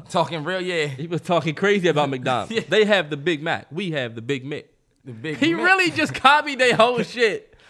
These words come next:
Speaker 1: Copied their whole style.
Speaker 2: <laughs> Or Coming to America. But, uh, but yeah.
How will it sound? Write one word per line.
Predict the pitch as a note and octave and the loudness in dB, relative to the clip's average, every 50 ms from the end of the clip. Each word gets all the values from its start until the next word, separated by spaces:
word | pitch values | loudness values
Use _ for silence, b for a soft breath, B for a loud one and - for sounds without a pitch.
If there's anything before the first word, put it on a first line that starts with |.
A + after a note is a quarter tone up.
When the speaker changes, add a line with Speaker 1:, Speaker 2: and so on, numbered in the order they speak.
| B B - | B B -4
Speaker 1:
Copied | G3+ G#3+ A3+ G3+ G3+ G3 | -4 -4 -4 -4 -4 -4
their | G3+ G3+ F#3+ | -4 -2 0
whole | G#3+ A#3 B3+ A#3 A3+ | 0 0 0 0 -2
style. | A3+ - - A3+ A3 A3+ G#3+ G3 E3 C#3 B2+ B2+ - | -4 -4 -2 0 2 4 4 4 2 0 -2 -4 -8
Speaker 2:
<laughs> | - - _ _ _ _ _ _ _ _ _ _ _ _ _ _ _ _ _ _ B B B B B B B B B B B | -12 -14 _ _ _ _ _ _ _ _ _ _ _ _ _ _ _ _ _ _ B B B B B B B B B B B
Or | - G#3 G3+ | -6 -6 -6
Coming | G#3 G#3 G#3 G3+ F#3+ F#3 | -2 -4 -4 -4 -4 -6
to | F#3+ | -6
America. | F3+ F3 F3+ F3 D#3+ - - | -6 -4 -4 -4 -4 -6 -4
But, | D3 E3+ D3+ - | -4 -2 -2 0
uh, | F#3 F3+ F3 E3+ | 0 0 0 0
but | E3 F#3+ B3+ C#4 | 0 -2 -2 -2
yeah. | C4 A#3 A3 G#3+ | -2 -4 -4 -4